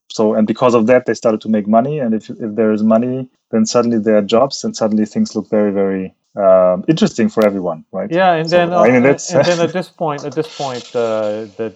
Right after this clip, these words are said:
Speaker 2: deep learning community is state of the art in several areas,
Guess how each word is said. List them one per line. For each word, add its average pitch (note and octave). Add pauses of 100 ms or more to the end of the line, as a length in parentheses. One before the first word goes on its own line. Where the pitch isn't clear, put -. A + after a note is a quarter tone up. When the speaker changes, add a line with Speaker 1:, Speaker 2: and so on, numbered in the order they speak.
Speaker 2:
deep D3
learning C3+
community A#2+
is C3
state C3
of A2
the A#2+
art A2+
in A2
several G#2+ (240)
areas, A2